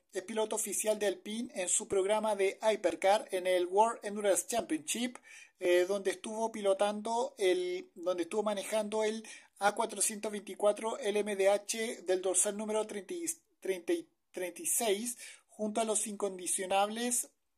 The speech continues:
de las competencias de coche deportivos Nicolás Lapierre y Mathieu, eh,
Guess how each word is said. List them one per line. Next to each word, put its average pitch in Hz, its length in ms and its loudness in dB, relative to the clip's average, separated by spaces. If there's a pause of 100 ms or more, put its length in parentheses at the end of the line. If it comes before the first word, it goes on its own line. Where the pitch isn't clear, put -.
(160)
de 190 200 2
las 180 120 2
competencias 214 760 -2
de 202 120 -4
coche 214 280 -6
deportivos 208 640 -6
Nicolás 190 720 2 (400)
Lapierre 202 640 0
y 190 140 -6
Mathieu, 208 680 -6
eh, 180 720 4